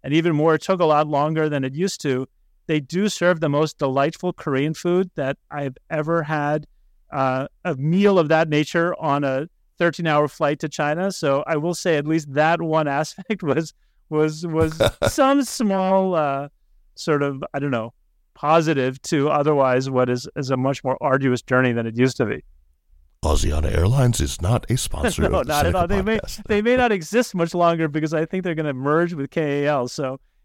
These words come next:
Speaker 1: even if
Speaker 2: Ah.
Speaker 1: this was a plug, it's a plug with a very, uh, short time
Speaker 2: With an
Speaker 1: limit on it.
Speaker 2: expiration date,
Speaker 1: Limited
Speaker 2: yeah.
Speaker 1: expiration date.
Speaker 2: <laughs>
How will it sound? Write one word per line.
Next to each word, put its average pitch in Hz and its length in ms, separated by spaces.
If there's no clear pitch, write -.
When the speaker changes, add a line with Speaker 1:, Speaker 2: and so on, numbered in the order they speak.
Speaker 1:
even 190 220
if 202 60
Speaker 2:
Ah. 160 100
Speaker 1:
this 202 180
was 170 140
a 165 80
plug, 156 420
it's 139 120
a 156 80
plug 151 320
with 139 140
a 135 60
very, 135 400
uh, 120 220
short 160 340
time 143 140
Speaker 2:
With 107 120
an - 0
Speaker 1:
limit - 20
on 104 40
it. - 120
Speaker 2:
expiration 92 440
date, 80 80
Speaker 1:
Limited 170 260
Speaker 2:
yeah. 156 60
Speaker 1:
expiration 143 520
date. 120 260
Speaker 2:
<laughs> - 60